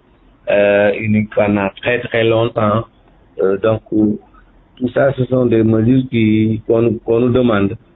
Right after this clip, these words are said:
de faire, euh, de respecter quand on est drépanocytaire afin d'éviter des, euh, ce qu'on appelle des crises, des crises drépanocytaires qui font que, euh, on est au lit pendant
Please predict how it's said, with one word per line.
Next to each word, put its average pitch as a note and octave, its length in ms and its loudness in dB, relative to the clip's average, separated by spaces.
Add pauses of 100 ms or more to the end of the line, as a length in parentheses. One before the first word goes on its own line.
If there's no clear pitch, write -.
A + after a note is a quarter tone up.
(200)
de G2+ 80 0
faire, G#2 500 0
euh, G#2 120 2
de G2+ 100 0
respecter G#2+ 840 -2
quand F#2+ 260 -2
on F#2 140 2
est F#2 140 -2
drépanocytaire F2+ 880 -2
afin G2 320 -2
d'éviter F2+ 640 -2
des, E2+ 480 -2 (420)
euh, E2+ 220 4
ce F#2+ 60 -2
qu'on F2+ 200 -2
appelle F2 280 -4
des E2 140 -4
crises, E2 320 -6 (280)
des F2 220 -4
crises F2+ 220 -4
drépanocytaires E2+ 760 -2
qui F2 120 -4
font F2 360 -4
que, E2 40 -2
euh, E2+ 100 0 (800)
on F2+ 120 -2
est E2 120 -2
au F2 200 -2
lit F#2+ 240 -2 (120)
pendant E2 440 -2